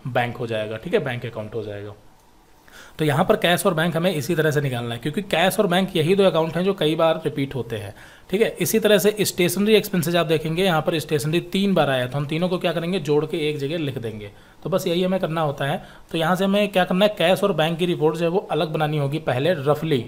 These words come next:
ठीक है। पहले क्या होना, रफली अलग बनाना होगा।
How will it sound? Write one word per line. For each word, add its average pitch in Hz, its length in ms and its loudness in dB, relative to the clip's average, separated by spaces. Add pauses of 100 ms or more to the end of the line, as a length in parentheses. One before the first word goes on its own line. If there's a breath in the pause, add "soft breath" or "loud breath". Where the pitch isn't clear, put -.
(100)
ठीक 151 120 -4
है। 185 100 0
पहले 139 240 -4
क्या 151 120 -4
होना, 165 260 -2 (340 loud breath)
रफली 147 340 0
अलग 147 260 -2
बनाना 139 280 -2
होगा। 131 260 -2